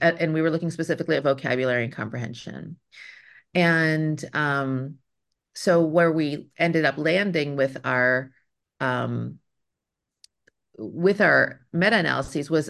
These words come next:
about the, this integrated approach. Um, what, you know, a lot of times what we were finding is that studies of science and social studies don't have literacy outcomes, and studies of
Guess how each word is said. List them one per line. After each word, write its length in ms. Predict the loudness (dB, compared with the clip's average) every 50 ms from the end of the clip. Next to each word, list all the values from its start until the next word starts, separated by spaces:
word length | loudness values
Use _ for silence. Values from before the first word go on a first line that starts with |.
| -4
about 540 | -8 -6 0 2 2 4 4 2 0 -4 _ _ _ _ _ _ _ _ _ _ -10
the, 200 | -2 0 0 2
this 260 | 2 0 -2 -2 -2 -2 0
integrated 680 | 0 0 0 -2 -2 -4 0 2 2 4 4 2 0
approach. 720 | 0 -2 -4 -2 0 0 0 0 -4 -10 -14 -18 -18 -20 _ -20 -20 -20 -14 -4 2
Um, 240 | 2 2 4 4 4
what, 180 | 2 2 2 0 -4 -4 -4 _ -2
you 160 | 0 2 4
know, 220 | 4 4 4 2 2
a 80 | 2 4
lot 160 | 4 4 2
of 80 | 0
times 500 | -4 -4 -4 -2 0 0 -2 -4 -4 -6 -4
what 200 | 0 2 2 4
we 80 | 4
were 80 | 2 2
finding 400 | 0 0 0 0 0 -2 -2 0
is 180 | -2 -2 -2 0
that 280 | 2 2 2 2 0 _ _ _ _ _ -14
studies 440 | -4 0 2 2 4 4 2 2 0
of 100 | -2 -2
science 420 | -2 -4 -2 -2 -2 -2 -2 -4
and 100 | -6 -2
social 300 | 0 0 0 2 0 -2
studies 380 | -2 0 0 0 0 -2 -2 0
don't 240 | -2 -2 -2 -2
have 280 | 0 0 0 0 -2 -2
literacy 460 | -2 0 2 2 2 2 2 2 2
outcomes, 640 | 2 2 2 0 -2 -2 -2 -2 0 -2 -2 -4 -6 _ -20 _ _ _ _ _ _ -4 -2
and 300 | 0 0 0 0 -2 -2
studies 400 | 0 2 4 4 6 4 6 4
of 280 | 4 4 2 0 -12